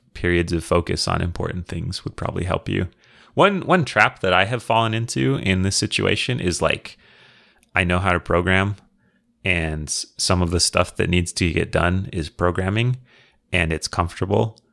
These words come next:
So I'll hide away from my other responsibilities and write some code because I feel really productive.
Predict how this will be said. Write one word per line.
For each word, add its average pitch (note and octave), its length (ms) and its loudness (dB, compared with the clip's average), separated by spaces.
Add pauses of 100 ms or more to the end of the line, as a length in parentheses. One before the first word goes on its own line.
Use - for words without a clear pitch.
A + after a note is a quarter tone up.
So F#2 240 2
I'll F2 300 6
hide F#2+ 340 2
away F2+ 240 2
from F#2+ 180 -6
my F2 180 2
other F2 140 2
responsibilities G2 840 2
and E2 120 2
write E2+ 220 0
some F2 180 0
code F#2+ 300 0
because F2+ 260 -2
I D2+ 100 -2
feel F2+ 280 -2
really E2 200 -2
productive. - 680 -8